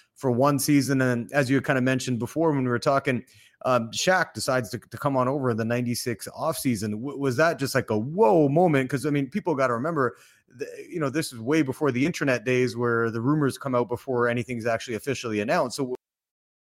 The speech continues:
what was the reaction like at the times? Were you guys just like, "Oh man, we gotta get on this"? Uh, you know, even that day, was it, was it kind of historic in, in its own right?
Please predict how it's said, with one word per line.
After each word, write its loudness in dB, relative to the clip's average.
what 2
was -2
the -12
reaction 0
like 0
at -6
the -20
times? -4
Were -10
you -6
guys 2
just -12
like, -2
"Oh 2
man, -2
we 0
gotta 2
get 0
on 2
this"? 0
Uh, 0
you -10
know, -6
even -4
that 0
day, 4
was -6
it, -8
was -6
it -4
kind -2
of -2
historic -2
in, -8
in -8
its -12
own -4
right? -2